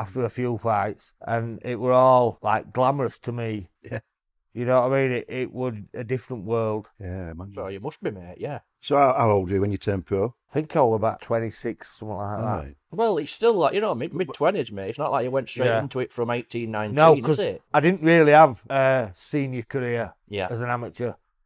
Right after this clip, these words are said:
Speaker 1: All my career were as a junior.
Speaker 3: Yes.
Speaker 2: Yeah.
Speaker 1: And as soon as it got to seventeen, eighteen, there were other priorities I had.
Speaker 3: Yeah.
Speaker 2: Yeah, of course.
Speaker 1: Stella and stuff.
Speaker 3: <laughs>
Speaker 1: And,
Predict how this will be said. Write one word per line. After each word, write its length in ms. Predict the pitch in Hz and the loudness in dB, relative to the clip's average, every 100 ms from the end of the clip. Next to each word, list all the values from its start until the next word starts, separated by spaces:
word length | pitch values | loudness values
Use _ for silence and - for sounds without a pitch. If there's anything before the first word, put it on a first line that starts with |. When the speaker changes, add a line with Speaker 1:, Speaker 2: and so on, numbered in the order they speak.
| _ _ _ | _ _ _
Speaker 1:
All 220 | 135 139 | 6 6
my 220 | 127 127 | 6 2
career 480 | 120 - 117 113 92 - | 2 2 4 4 2 -4
were 220 | 104 101 - | -4 -4 -4
as 140 | 110 | -4
a 60 | 107 | -2
junior. 460 | 117 123 110 98 - _ | -2 -2 -4 -8 -12 _
Speaker 3:
Yes. 460 | 101 92 - - _ _ _ _ _ _ 95 | -12 -12 -12 -20 _ _ _ _ _ _ -14
Speaker 2:
Yeah. 220 | 98 98 110 | -14 -12 -8
Speaker 1:
And 300 | 117 110 - | -8 -10 -10
as 100 | 110 | -12
soon 260 | - 131 131 | -4 -4 -4
as 180 | 113 - | -6 -6
it 120 | 117 | -8
got 160 | 113 - | -8 -10
to 40 | |
seventeen, 600 | - 139 123 113 131 131 | -2 0 0 -2 -2 -2
eighteen, 540 | 131 131 - 139 131 120 | -2 -4 -4 -2 -2 -4
there 80 | 120 | -4
were 80 | 123 | -4
other 300 | 120 127 113 | -2 -4 -2
priorities 680 | 143 123 127 131 - 117 107 | 0 2 2 0 -4 -6 -2
I 100 | 113 | -2
had. 220 | 104 92 _ _ _ | -4 -8 _ _ _
Speaker 3:
Yeah. 180 | 98 | -12
Speaker 2:
Yeah, 60 | 90 | -12
of 100 | 87 | -14
course. 280 | 92 80 - _ - | -14 -14 -16 _ -20
Speaker 1:
Stella 500 | - 127 113 110 110 | -8 0 0 0 -2
and 120 | 95 | -6
stuff. 420 | - 117 90 - _ _ | -6 -6 -6 -10 _ _
Speaker 3:
<laughs> 80 | 131 _ - - | -10 _ -18 -12
Speaker 1:
And, 380 | - 117 113 104 | -4 -4 -4 -8